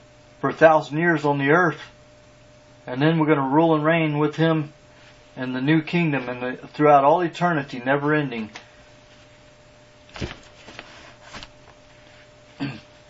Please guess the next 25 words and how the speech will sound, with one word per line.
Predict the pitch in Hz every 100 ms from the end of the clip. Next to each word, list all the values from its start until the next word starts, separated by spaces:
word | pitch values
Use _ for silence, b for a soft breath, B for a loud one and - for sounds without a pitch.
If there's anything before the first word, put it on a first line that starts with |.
| -
So | - 147
you | 165
wanna | 185 170
know | 175
the | 147
value, | 151 165 165 127
you | 127 151
wanna | 170 160
know | 156
your | 151 143
value, | 143 151 143 123 120 - - - - - - - -
what | 139 131
God | 143 143 127
values | 139 139 135 131 120
at, | 117 - - - - - - -
values | 135 139 139 131 123
you | 131 131 123
at. | 110 - - b b b -
Think | 151 156
about | 151 143
this | 147 143 135
in | 127
Matthew | 139 147 147
chapter | 143 151 143 143
ten, | 139 156 131 110